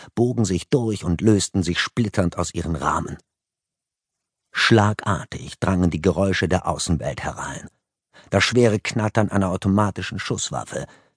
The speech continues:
es konnten noch mehrere sein, erfüllte die Nacht. Irgendein wahrhaft monströses Kaliber, mit Sicherheit kein leichtes Maschinengewehr, nicht mal eins der Sorte, das Patronen vom Kaliber sieben Komma sechs zwei Millimeter abfeuerte.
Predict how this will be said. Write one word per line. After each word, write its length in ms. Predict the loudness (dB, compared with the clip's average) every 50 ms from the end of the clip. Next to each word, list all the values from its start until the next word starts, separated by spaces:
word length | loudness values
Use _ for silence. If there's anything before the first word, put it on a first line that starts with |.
| _ _ -6
es 160 | -4 -2 2
konnten 240 | 4 2 2 2 -2
noch 120 | -4 0
mehrere 400 | 2 2 2 2 -4 -10 -10 -6
sein, 340 | -6 -4 -4 -2 -4 -4 -4 -2
erfüllte 460 | -2 -2 -2 2 0 0 0 0 -4
die 100 | -4 -4
Nacht. 320 | -4 -2 -4 -6 -8 -10 -18 _ _ _ _ _ _ _ _ _ _ _ _ _ _ _ _ -2
Irgendein 580 | 0 2 4 4 4 4 4 2 2 2 2
wahrhaft 420 | 0 -4 -4 -4 -6 -6 -6 -4 0
monströses 840 | 4 4 4 4 4 0 -4 -2 -2 2 2 2 4 4 2 0
Kaliber, 640 | -2 -2 -4 -4 -4 -4 -6 -8 -8 -10 -12 -12 -14 _ _ _ _ _ _ _ 0
mit 120 | 0 2 4
Sicherheit 440 | 4 4 4 6 6 6 4 2
kein 220 | 0 0 2 2 2
leichtes 440 | 0 0 -4 -10 -10 -10 -10 -6 -4
Maschinengewehr, 840 | -2 -2 0 0 0 -2 -2 -4 -8 -8 -8 -8 -10 -10 -10 -12 -14 _ _ _ _ _ _ _ _ _ 4
nicht 220 | 4 4 6 6
mal 120 | 4 4 6
eins 260 | 4 2 2 2 4
der 180 | 4 4 4
Sorte, 380 | 4 2 2 2 2 0 0 -2
das 180 | -2 -2 -2 0
Patronen 540 | 0 0 0 0 0 0 2 2 2 0
vom 180 | 0 0 -2 0
Kaliber 580 | 0 0 0 0 0 2 2 4 4 4 2 0
sieben 280 | 0 -2 -2 -2 0
Komma 200 | 2 2 2 4
sechs 280 | 2 2 0 -2 -4 -6
zwei 260 | 0 2 2 4 4
Millimeter 480 | 4 4 4 4 2 0 0 -4 -6 -8
abfeuerte. 600 | -8 -10 -10 -10 -8 -10 -10 -10 -10 -10 -12 -12